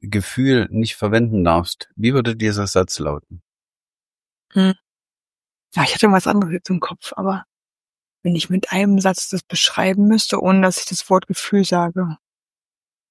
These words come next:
Speaker 2: dann sind es körperliche Ereignisse, die zum Leben dazugehören, in verschiedensten passenden und unpassenden Momenten auftauchen, aber wir lernen dürfen,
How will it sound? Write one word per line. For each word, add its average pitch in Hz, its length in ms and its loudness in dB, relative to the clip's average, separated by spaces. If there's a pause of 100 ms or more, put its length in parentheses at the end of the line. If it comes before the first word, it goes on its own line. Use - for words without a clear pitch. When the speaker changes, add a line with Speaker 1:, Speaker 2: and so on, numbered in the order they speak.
Speaker 2:
dann 180 200 -4
sind 196 260 -4
es - 340 -6
körperliche 196 640 0
Ereignisse, 208 1160 -2 (1120)
die 190 100 -6
zum 180 160 0
Leben 185 300 4
dazugehören, 220 960 -2 (1080)
in 180 100 2
verschiedensten 190 920 0 (200)
passenden 190 600 -2
und 160 160 -6
unpassenden 180 1000 -2 (180)
Momenten 175 480 -2
auftauchen, 202 800 0 (1500)
aber 185 280 -2
wir 170 80 0
lernen 180 420 0
dürfen, 196 640 0